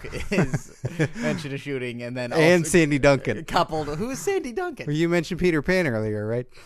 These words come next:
Speaker 1: <laughs> No.
Speaker 2: Oh, Hook?
Speaker 1: Sandy Duncan. Who is Sandy D-, Duncan?
Speaker 2: Sandy Duncan was, uh, she's Peter Pan.
Speaker 1: That's fucking Mary Martin.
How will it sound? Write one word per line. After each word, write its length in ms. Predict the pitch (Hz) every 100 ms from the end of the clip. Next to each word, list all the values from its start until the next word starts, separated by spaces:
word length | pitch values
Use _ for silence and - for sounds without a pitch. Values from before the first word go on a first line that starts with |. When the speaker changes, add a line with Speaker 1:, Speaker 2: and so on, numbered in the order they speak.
| - -
Speaker 1:
<laughs> 460 | - - 233 302 269
No. 480 | 240 285 349 160 135
Speaker 2:
Oh, 240 | 156 131 - - - -
Hook? 300 | - 208 - - - - - 170
Speaker 1:
Sandy 380 | 156 196 226 180
Duncan. 340 | 165 208 -
Who 100 | 180
is 100 | 240
Sandy 300 | 220 240 220
D-, 120 | 220 202
Duncan? 420 | 214 302 - -
Speaker 2:
Sandy 340 | - 196 233
Duncan 540 | 208 208 247 196 165 160
was, 300 | 175 175 175
uh, 480 | 170 165 170 - 170
she's 320 | - 202 170
Peter 300 | - 202 202
Pan. 380 | - 247 127 117 - - - -
Speaker 1:
That's 200 | - -
fucking 320 | 277 370 294 240
Mary 280 | 254 254
Martin. 520 | 233 247 302 135 123